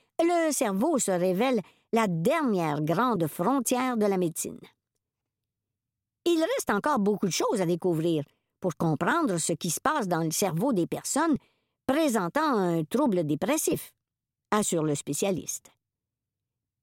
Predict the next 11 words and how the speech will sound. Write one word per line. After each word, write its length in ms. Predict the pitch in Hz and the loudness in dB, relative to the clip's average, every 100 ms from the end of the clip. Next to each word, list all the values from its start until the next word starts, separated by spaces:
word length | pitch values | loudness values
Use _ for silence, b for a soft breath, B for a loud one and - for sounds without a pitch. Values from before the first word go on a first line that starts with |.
| _ | _
À 80 | - | -2
l'Institut 480 | 294 392 - 220 175 | 0 -2 -2 -2 0
Douglas, 400 | 165 202 302 302 - _ _ _ _ | 0 0 -2 -4 -10 _ _ _ _
le 100 | 254 | 0
docteur 340 | 254 294 - 370 | 0 0 -2 -4
Turecki 580 | - 214 269 302 - 233 - | 0 0 0 -2 -2 -4 -2
et 100 | 190 | -2
son 160 | 170 131 | -2 -2
équipe 400 | 151 190 339 - - b b b _ _ | -4 -2 -4 -4 -6 b b b _ _
tentent 400 | 294 381 480 339 | -2 -2 0 0
donc 360 | 208 175 392 | 0 0 -4